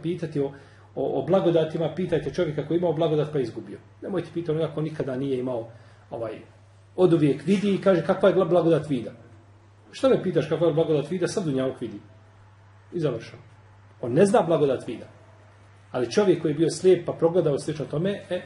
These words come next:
takav čovjek zna. I tako su vam sve, znači, blagodati koje, pa i kiša. Znači, kod Arapa, kad, kad bi kiša padala i kad bi ti nosio, nosio kišobran,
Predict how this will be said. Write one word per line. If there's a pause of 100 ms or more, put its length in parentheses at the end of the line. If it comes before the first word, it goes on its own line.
takav
čovjek
zna.
I
tako
su
vam
sve,
znači,
blagodati
koje, (460)
pa
i
kiša. (1080)
Znači,
kod
Arapa,
kad, (200)
kad
bi
kiša
padala
i
kad
bi
ti
nosio, (140)
nosio
kišobran,